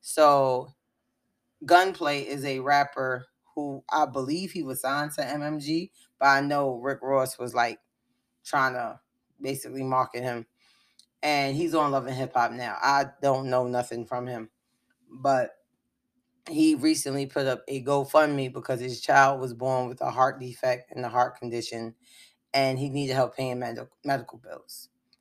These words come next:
That's what Envy was talking about. He said nothing about the child or the wife in question. He just, or ba-, barely him. He just said, "Your man's asking for money to GoFundMe and you ain't helping him, but you a boss,"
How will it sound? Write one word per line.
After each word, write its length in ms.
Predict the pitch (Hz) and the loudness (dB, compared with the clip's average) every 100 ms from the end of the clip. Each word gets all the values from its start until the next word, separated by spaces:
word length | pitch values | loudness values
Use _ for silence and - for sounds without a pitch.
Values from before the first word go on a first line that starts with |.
| _ - | _ 6
That's 260 | 156 156 | 6 6
what 320 | 147 139 110 - _ 143 | 2 0 -2 -12 _ -4
Envy 260 | 147 135 | -4 -2
was 160 | 131 131 | -4 0
talking 320 | 135 131 135 | 0 0 -4
about. 280 | 127 - - _ _ _ _ | -10 -10 -12 _ _ _ _
He 100 | 320 | -2
said 220 | 320 151 | 4 4
nothing 380 | 147 165 170 170 | 6 4 4 2
about 320 | 160 156 147 | 8 8 8
the 80 | 139 | 2
child 580 | 135 180 180 208 226 226 - | 4 8 12 10 8 2 0
or 240 | 165 214 | 6 6
the 120 | 226 226 | 6 4
wife 480 | 185 165 165 - - | 8 8 6 -2 -6
in 240 | 160 165 | -2 0
question. 520 | 165 147 143 151 151 | 4 4 2 -8 -8
He 260 | 139 180 151 | -6 -6 -6
just, 160 | 170 - | -8 -2
or 300 | 190 269 165 | 8 8 8
ba-, 220 | 160 240 269 - _ | 6 6 6 -2 _
barely 600 | 151 147 247 339 269 208 | -6 6 8 10 8 0
him. 220 | 185 185 - _ _ _ _ _ _ - | 0 0 -2 _ _ _ _ _ _ -8
He 220 | 202 196 | -6 0
just 260 | 196 185 | 2 2
said, 400 | 180 165 156 139 - _ _ - | 4 6 6 2 -8 _ _ -6
"Your 160 | 156 180 | 0 2
man's 300 | 214 214 185 | 2 0 6
asking 360 | 190 190 185 | 6 6 2
for 160 | 170 170 | -6 -4
money 300 | 175 170 160 | -2 0 -2
to 80 | 147 | -2
GoFundMe 560 | 151 143 156 147 143 | 0 0 -2 -4 -6
and 100 | 139 | -8
you 140 | 143 147 | -8 -6
ain't 100 | 143 | -2
helping 280 | 139 139 139 | -2 -2 -8
him, 120 | 135 | -6
but 180 | 131 139 | -8 -8
you 120 | 131 | -8
a 80 | 120 | -8
boss," 360 | 123 101 - | -10 -14 -18